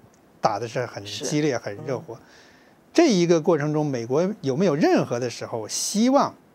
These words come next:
Speaker 1: 能够借助这个蒋介石的力量，呃，跟中国对抗？
Speaker 2: 有好几次，美国当然想到要借照，要，美国当然想到要借助国民党的力量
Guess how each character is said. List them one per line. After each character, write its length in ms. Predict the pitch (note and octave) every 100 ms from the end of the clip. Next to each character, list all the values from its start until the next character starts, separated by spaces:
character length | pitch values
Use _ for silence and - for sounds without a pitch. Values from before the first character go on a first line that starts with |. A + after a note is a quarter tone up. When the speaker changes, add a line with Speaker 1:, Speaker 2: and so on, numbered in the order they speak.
| _ _ -
Speaker 1:
能 220 | B2+ C#3+
够 140 | D#3 A#2+
借 340 | - B3+ C#3+
助 220 | C3 B2
这 140 | A#2 A2+
个 280 | G#2 G#2 G#2
蒋 220 | - G2+
介 140 | A2+ A#2
石 380 | - G#2+ A2
的 380 | A#2+ A#2+ A2 A2
力 280 | A2 A#2+ A#2+
量， 200 | A2+ G#2 - - - - _ -
呃， 300 | A2 G#2 G2+ - - - -
跟 180 | C3+ B2+
中 140 | A#2+
国 100 | A2
对 140 | A2
抗？ 160 | G2+ G#2+ -
Speaker 2:
有 120 | - E3+
好 180 | -
几 140 | F#3 -
次， 320 | - - - - - - -
美 180 | E3 D3
国 160 | F3+
当 180 | A3 C#4
然 160 | A#3 F3
想 240 | - F3 - -
到 240 | D3+ C3+
要 200 | C#3+ C3+
借 240 | C3 D3+
照， 280 | A#2+ C#3 A2 -
要， 380 | D3+ C#3+ B2+ - -
美 160 | D3
国 120 | F3+
当 140 | G#3 C4
然 100 | F#3+
想 200 | C3+ A2
到 60 |
要 140 | C#3 B2+
借 220 | - C#3
助 160 | B2 B2
国 140 | B2+
民 140 | C3
党 160 | C#3 D2
的 80 | F2
力 180 | B2+ A2+
量 200 | -